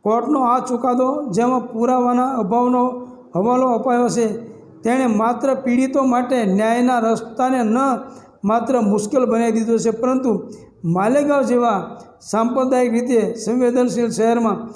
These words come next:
સામાજિક તણાવને પણ વધારી શકે છે. વળતરની રકમ થોડી નાણાકીય રાહત આપી શકે છે, પરંતુ પીડિતોના મનમાં રહેલો પ્રશ્ન,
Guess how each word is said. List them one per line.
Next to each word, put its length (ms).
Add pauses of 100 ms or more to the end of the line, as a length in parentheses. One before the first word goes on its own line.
(300)
સામાજિક 680
તણાવને 420
પણ 240
વધારી 440 (400)
શકે 280
છે. 440 (720)
વળતરની 460
રકમ 640
થોડી 600
નાણાકીય 480
રાહત 300
આપી 260
શકે 320
છે, 120
પરંતુ 480 (1120)
પીડિતોના 600
મનમાં 420
રહેલો 320
પ્રશ્ન, 420